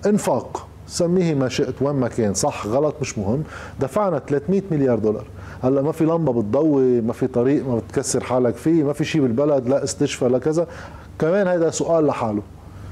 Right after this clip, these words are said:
طيب. أنا اليوم عم بتطلع بجمهورية بددت ثلاثمية مليار دولار، وصلنا لوين؟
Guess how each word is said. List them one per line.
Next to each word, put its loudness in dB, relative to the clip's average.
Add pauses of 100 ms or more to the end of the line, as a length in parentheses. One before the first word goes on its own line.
(140)
طيب. -8 (880)
أنا 2
اليوم 4
عم 2
بتطلع 2
بجمهورية 2 (640)
بددت 0
ثلاثمية 2
مليار 2
دولار، 0 (480)
وصلنا 2
لوين؟ 2